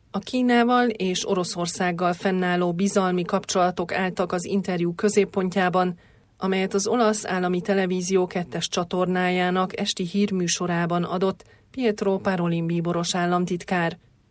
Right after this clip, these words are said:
"Amikor valakivel tárgyalást folytatunk, akkor mindig a jó hiszeműségének elismeréséből kell kiindulni,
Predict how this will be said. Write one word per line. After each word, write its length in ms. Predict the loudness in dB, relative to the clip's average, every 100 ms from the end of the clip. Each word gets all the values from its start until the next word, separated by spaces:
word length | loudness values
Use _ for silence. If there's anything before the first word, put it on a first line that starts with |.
| _ _ _ _ _ _ -6
"Amikor 460 | 0 2 6 4 4
valakivel 580 | 0 0 0 2 4 2
tárgyalást 600 | 2 0 2 2 2 -2
folytatunk, 680 | -2 0 0 0 2 2 0 -8
akkor 300 | -4 0 4
mindig 300 | 4 4 4
a 80 | 4
jó 200 | 4 2
hiszeműségének 1000 | 0 0 2 2 2 0 0 0 0 -2
elismeréséből 960 | -4 -4 -2 -2 0 0 0 0 0 0
kell 180 | 0 -2
kiindulni, 800 | 2 4 6 6 6 6 2